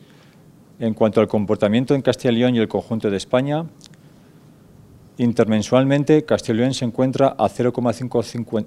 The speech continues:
cero coma cincuenta y seis puntos mejor que el conjunto de España,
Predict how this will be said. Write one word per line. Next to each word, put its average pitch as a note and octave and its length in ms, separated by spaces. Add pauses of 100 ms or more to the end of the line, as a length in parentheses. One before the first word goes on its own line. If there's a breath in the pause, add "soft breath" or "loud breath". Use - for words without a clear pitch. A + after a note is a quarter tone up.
(140)
cero C3 280
coma C3+ 260
cincuenta A2+ 420
y - 20
seis B2 220
puntos B2+ 420
mejor B2+ 400
que A2+ 120
el A2 60
conjunto A2 520
de G2 60
España, F2 440